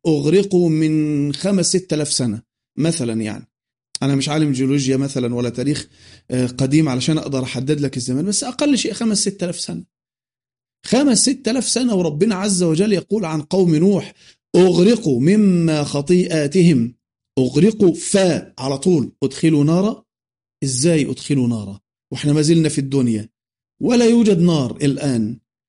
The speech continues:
إذن فهمنا من نفس هذه الآية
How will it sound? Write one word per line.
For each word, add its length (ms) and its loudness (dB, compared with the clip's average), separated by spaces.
إذن 280 4
فهمنا 680 2
من 280 4
نفس 340 2
هذه 360 2
الآية 380 0